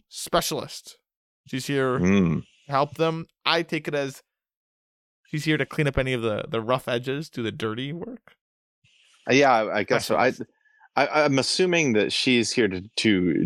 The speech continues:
Speaker 2: do the murders if they need to be done, but
Speaker 1: Yeah, no, that's a, yeah.
Speaker 2: or at least the premeditated ones.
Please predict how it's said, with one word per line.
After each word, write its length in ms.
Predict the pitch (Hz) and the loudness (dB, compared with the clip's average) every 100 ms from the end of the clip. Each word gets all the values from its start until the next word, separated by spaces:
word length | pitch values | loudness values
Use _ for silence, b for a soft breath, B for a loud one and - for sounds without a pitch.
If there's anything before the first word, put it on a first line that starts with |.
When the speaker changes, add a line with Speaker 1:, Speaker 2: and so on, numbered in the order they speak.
| 90 | 2
Speaker 2:
do 160 | 107 98 | 2 4
the 100 | 92 | 4
murders 580 | 87 85 78 71 73 | 4 4 2 2 0
if 140 | 87 - | 0 0
they 140 | 87 | 0
need 180 | 82 78 | 2 0
to 60 | 78 | 0
be 100 | 78 | 2
done, 400 | 71 67 - - | 2 0 -2 -2
but 220 | - - - _ _ _ _ _ _ _ - _ _ _ - | 0 0 -2 _ _ _ _ _ _ _ -20 _ _ _ -2
Speaker 1:
Yeah, 240 | 143 131 - - | 0 0 -6 -8
no, 200 | 113 117 | -4 -2
that's 220 | 123 113 | -4 -6
a, 160 | 117 110 | -8 -8
yeah. 180 | - 101 - | -4 -4 2
Speaker 2:
or 100 | 127 | 4
at 60 | |
least 220 | 127 127 | 4 2
the 60 | 123 | 0
premeditated 760 | - 120 95 92 80 87 78 76 | 0 2 4 2 2 -2 -2 -2
ones. 480 | - - - - | -2 -2 -2 -4